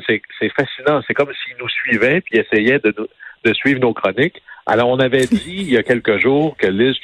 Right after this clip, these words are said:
Cheney, qui est la numéro trois dans le leadership républicain à la Chambre, est en train de se faire attaquer, là, appelons ça par les radicaux, les pro-Trump, en disant, elle, c'est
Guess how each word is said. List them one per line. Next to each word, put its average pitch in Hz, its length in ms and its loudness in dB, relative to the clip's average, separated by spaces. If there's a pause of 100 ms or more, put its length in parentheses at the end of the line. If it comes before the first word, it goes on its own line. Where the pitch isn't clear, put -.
Cheney, 110 480 -2
qui - 80 -2
est 90 60 4
la 90 120 2
numéro 104 440 2
trois 113 440 0 (360)
dans - 100 -8
le 90 120 0
leadership 101 500 0
républicain 95 760 0
à 85 120 0
la - 100 0
Chambre, 131 540 0 (400)
est - 120 0
en 98 100 0
train 139 120 0
de 120 120 2
se - 100 -2
faire 120 160 2 (100)
attaquer, 120 560 2
là, 76 200 -2
appelons 101 260 0
ça 127 120 2
par 95 160 0
les 95 140 2
radicaux, 123 640 2
les 101 120 2
pro-Trump, 95 580 0
en 98 100 2
disant, 101 240 -2 (100)
elle, 135 340 2 (360)
c'est 98 160 -6